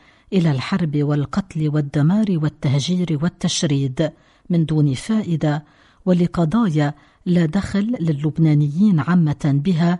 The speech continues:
ولأهلنا في الجنوب اللبناني.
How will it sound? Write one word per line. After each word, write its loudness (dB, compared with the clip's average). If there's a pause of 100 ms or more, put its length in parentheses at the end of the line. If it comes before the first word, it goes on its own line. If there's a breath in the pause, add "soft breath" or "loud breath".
(440 soft breath)
ولأهلنا -2
في -6
الجنوب 2
اللبناني. 0